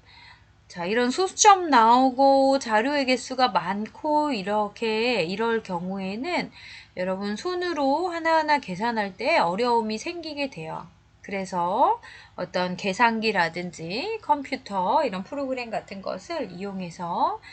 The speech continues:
계산을 더 효과적으로, 물론 손으로도 계산을 할 수 있어야 되지만,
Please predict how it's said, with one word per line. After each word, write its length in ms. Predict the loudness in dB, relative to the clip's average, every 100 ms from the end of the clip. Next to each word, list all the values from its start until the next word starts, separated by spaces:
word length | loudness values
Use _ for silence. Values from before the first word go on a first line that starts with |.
| -20 -20 _
계산을 800 | -10 -2 -2 -2 -2 -2 -2 -2
더 480 | -4 -2 0 0 -4
효과적으로, 1000 | -2 0 2 0 -2 -4 -2 0 -2 -4 -18 -20 -20 _ _ _
물론 240 | -4 4 4
손으로도 560 | 4 0 0 -2 -4 -6
계산을 500 | -6 0 0 0 0
할 120 | -2
수 140 | -2
있어야 340 | -10 -4 -2 -2
되지만, 760 | -4 -6 -6 -2 -2 0 0